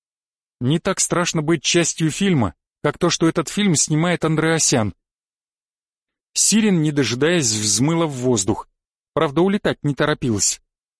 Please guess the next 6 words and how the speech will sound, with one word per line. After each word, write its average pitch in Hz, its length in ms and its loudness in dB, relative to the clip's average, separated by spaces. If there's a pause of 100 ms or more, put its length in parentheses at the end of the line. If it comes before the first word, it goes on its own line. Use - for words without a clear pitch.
(320)
Она 131 220 0
взмахивала 131 600 0
крыльями, 143 500 0
явно 143 380 0
разминая 139 600 0
их, 127 300 -4